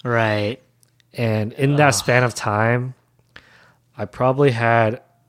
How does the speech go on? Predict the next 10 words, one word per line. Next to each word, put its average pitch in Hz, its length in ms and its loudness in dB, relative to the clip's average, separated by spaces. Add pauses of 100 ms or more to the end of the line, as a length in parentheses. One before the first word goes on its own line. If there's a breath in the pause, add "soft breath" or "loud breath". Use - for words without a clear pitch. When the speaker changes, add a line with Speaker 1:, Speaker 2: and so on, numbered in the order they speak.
(760)
Speaker 2:
over 139 440 2
ten 139 300 -2
shots 131 340 -4
of 107 100 -8
whiskey. 156 580 -4
Speaker 1:
Oof. - 500 0 (580 loud breath)
Speaker 2:
Maybe 160 680 2
twelve 196 1120 0
or 160 160 -4
thirteen, 220 880 -6